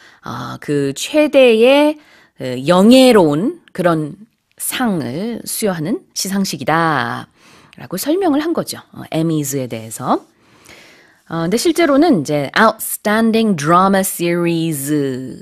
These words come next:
이 부문에 이제 작품이 올랐는데, 베스트라는 단어를 실제로 그 상에 쓰지는 않지만 그냥 설명할 때는 우리가, 어, 편의상, 음, Best Drama Series, 드라마 부문, 이제 최고 드라마,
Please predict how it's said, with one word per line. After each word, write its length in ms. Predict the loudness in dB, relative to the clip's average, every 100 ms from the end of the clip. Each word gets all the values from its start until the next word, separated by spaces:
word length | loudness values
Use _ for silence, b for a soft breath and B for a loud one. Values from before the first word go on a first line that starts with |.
| -18
이 120 | -18
부문에 600 | -8 -4 -2 -2 -4 -6
이제 100 | -6
작품이 420 | -10 -12 -6 -6
올랐는데, 680 | -4 -6 -6 -6 -6 -4 -4 B B
베스트라는 680 | -4 -4 -2 0 2 4 2
단어를 300 | 0 0 -2
실제로 760 | -4 -4 -2 0 0 0 -2 -4 b b -10
그 80 |
상에 380 | -8 -4 0 0
쓰지는 440 | 0 -6 -4 0 -2
않지만 520 | -4 -8 -6 -6 -6
그냥 140 | -8
설명할 460 | -6 -2 0 0 -2
때는 480 | -4 -6 -4 -4 -6 B B
우리가, 300 | -8 -4 -4 -6 b b b -20
어, 60 | -20 -20 _ _
편의상, 540 | 0 4 4 2 -6 -8 -12
음, 120 | -14 -4
Best 400 | -4 -4 -12 -4
Drama 260 | -2 -2
Series, 680 | -4 -4 -4 -4 -6 -10 -16 b b -10
드라마 460 | -4 -4 -2 -6
부문, 480 | -6 -8 -6 -2 -2
이제 300 | -4 -10 -14 b b
최고 300 | -12 -4 -4
드라마, 720 | -2 -4 -2 0 0 -2 -8